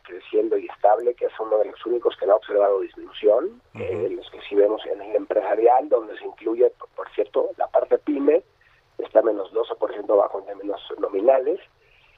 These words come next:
Speaker 1: Sí, yo, yo te diría, eh, Mario, que en su conjunto lo que sí vamos a ver y lo que sí estamos viendo es una recuperación gradual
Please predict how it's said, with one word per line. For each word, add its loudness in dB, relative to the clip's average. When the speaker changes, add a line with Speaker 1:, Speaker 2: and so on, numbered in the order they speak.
Speaker 1:
Sí, 4
yo, 4
yo -6
te -2
diría, 2
eh, -4
Mario, 0
que 0
en -2
su -2
conjunto 2
lo -4
que -18
sí -8
vamos 2
a 0
ver 2
y -6
lo -8
que -14
sí -12
estamos -4
viendo -16
es -18
una -4
recuperación -2
gradual 2